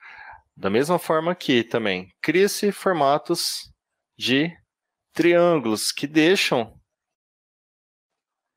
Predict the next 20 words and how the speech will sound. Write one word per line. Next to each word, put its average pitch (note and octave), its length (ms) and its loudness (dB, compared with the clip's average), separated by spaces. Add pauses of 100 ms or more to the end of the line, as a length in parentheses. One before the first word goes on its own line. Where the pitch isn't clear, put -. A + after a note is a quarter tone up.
essas G#2 440 -2
entradas A#2 680 0
aqui, A2 240 -4
essas - 260 -4
portas, D#3+ 880 -2
as - 140 -18
porteiras, E3 640 -2 (640)
muito F#3 400 0
mais F3+ 200 2
resistentes. D3+ 920 -2 (1160)
E A2+ 60 -4
não B2 160 4
é F3 60 2
à G3+ 40 2
toa F3+ 440 2
que, G3+ 360 2 (680)
de A#2 160 -2
dez D3 440 2
em G#3 100 2
dez C#3 500 0